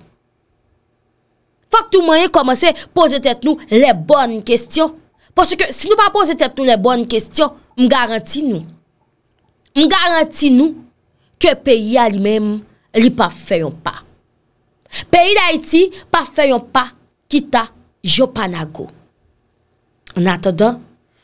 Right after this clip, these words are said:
nou genyen bato Kanada yo, <laughs> ki a patrouye les eaux de Port-au-Prince. Puisque c'est notre douane gen pwoblèm,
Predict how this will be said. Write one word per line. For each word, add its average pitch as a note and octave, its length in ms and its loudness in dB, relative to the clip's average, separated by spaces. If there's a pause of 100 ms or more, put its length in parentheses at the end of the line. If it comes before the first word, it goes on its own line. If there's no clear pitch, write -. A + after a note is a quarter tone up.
(140)
nou F#3+ 220 0
genyen E3+ 480 0 (560)
bato F3+ 560 -2
Kanada E3 560 -4
yo, F3+ 400 -2 (420)
<laughs> - 1200 -6
ki A#3+ 160 2
a F#3+ 80 2
patrouye G3 640 -4
les E3 360 2
eaux G3 120 4
de E3+ 60 0
Port-au-Prince. - 920 -2 (1400)
Puisque A#3 340 0
c'est G3 140 -4
notre F#3+ 160 2
douane F3 380 2
gen E3 100 0
pwoblèm, F#3 400 2